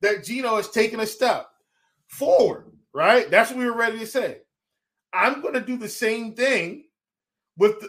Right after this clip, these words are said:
with quarterbacks that have been pretty good over their careers,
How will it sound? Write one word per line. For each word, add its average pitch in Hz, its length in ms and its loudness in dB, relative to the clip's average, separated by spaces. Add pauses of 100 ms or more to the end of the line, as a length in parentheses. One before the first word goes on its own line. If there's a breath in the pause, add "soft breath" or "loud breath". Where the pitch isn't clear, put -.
with 196 240 0
quarterbacks 247 500 0
that 226 140 -4
have 214 120 -4
been 208 240 -6
pretty 427 380 -10
good 180 380 -4 (180)
over 180 220 -6
their 165 120 -6
careers, 147 540 -8